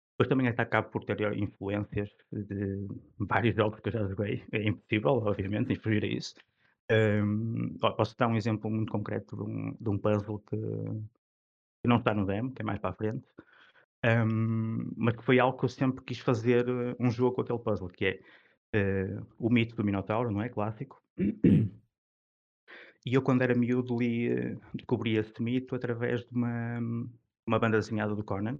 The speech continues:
Speaker 1: ainda era publicada pela Marvel. Havia uma história que se passava com, com o mito do, do Minotauro no labirinto. Eu sempre quis usar esta, esta história por alguma razão, sempre me fascinou desde miúdo, fiquei marcado por aquilo. E então,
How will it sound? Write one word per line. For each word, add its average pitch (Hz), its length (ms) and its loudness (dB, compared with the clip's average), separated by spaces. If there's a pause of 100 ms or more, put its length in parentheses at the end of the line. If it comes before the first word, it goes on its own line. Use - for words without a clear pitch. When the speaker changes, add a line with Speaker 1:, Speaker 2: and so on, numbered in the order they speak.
(180)
Speaker 1:
ainda 104 200 -4
era 104 120 -4
publicada 104 440 -2
pela 104 140 -4
Marvel. 98 380 -6 (420)
Havia 110 140 -2
uma 120 100 2
história 131 320 -2
que 127 80 -10
se - 40 -20
passava 110 340 -2
com, 113 480 -4
com 104 160 0
o 104 40 0
mito 107 320 -4
do, 101 280 -6 (400)
do 120 80 4
Minotauro 104 440 4
no 95 80 -4
labirinto. 92 480 -6 (680)
Eu 123 80 6
sempre 135 220 4
quis 131 100 2
usar 135 220 2
esta, 135 200 2 (120)
esta 117 160 0
história 120 300 -2
por 110 100 -4
alguma 107 200 0
razão, 127 240 0
sempre 113 240 -2
me 107 180 0
fascinou 120 380 2
desde 117 160 0
miúdo, 120 160 2
fiquei 123 160 0
marcado 101 380 -2
por - 100 -14
aquilo. - 280 -12 (480)
E 110 60 -2
então, 123 480 2